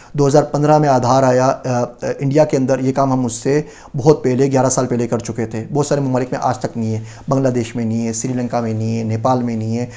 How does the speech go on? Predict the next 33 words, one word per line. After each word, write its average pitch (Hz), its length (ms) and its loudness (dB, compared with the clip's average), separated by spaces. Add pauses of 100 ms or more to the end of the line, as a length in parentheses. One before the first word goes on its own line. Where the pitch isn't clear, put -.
(220)
और 139 80 -2
अफ्रीका 131 340 -2
का 127 80 -2
तो 127 100 0
रोना 117 200 -2
ही 117 120 -2
क्या। 110 200 -6 (540)
तो 165 320 4
हर 196 240 4
बंदा 160 500 4
नादरा 143 320 4
के 156 80 0
ऊपर 156 160 0
फ्री 139 240 -4
राइड 123 180 0
चाहता 110 300 -4
है, 104 120 -6 (220)
वो 135 60 -2
चाहता 131 260 2
है 143 40 2
कि 143 60 2
हम 135 60 0
नादरा 120 260 0
को 156 100 2
इन्वॉल्व 139 280 0
करेंगे 139 340 -4
तो 139 120 -4
सारा 147 180 2
काम 147 160 -2
नादरा 143 300 2
ने 175 100 0
करना 143 260 -2
है 156 140 0